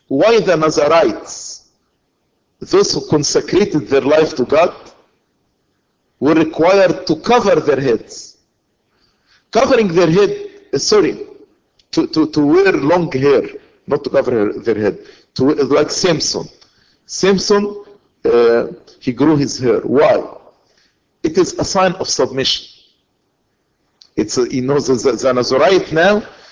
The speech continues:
he is submitting all his life to God. And in order to show the sign, actually, he, uh, grew his hair as a sign of submission, because he's taking, taking the vow of complete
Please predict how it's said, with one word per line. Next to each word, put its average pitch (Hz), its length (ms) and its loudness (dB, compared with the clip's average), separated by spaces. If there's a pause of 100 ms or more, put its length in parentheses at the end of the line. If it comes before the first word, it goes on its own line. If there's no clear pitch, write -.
he 156 240 0
is - 500 -4
submitting 214 840 -2 (240)
all 226 220 4
his 175 240 0
life 170 260 2
to 151 80 -4
God. 131 380 -2 (460)
And - 160 0
in 170 140 0
order - 640 0 (400)
to 170 440 4
show 240 300 2
the 208 140 2
sign, 226 540 2 (600)
actually, 165 540 0 (300)
he, 165 640 -2 (240)
uh, 135 160 6
grew 175 260 4
his 156 280 0
hair 202 340 2 (260)
as - 200 -2
a 143 80 -2
sign 175 400 0
of - 160 -2
submission, 208 720 0 (320)
because 160 260 -2
he's 143 200 -6
taking, 175 440 0 (240)
taking 190 320 0
the 131 200 0
vow 156 300 2
of - 200 -6
complete 160 480 -4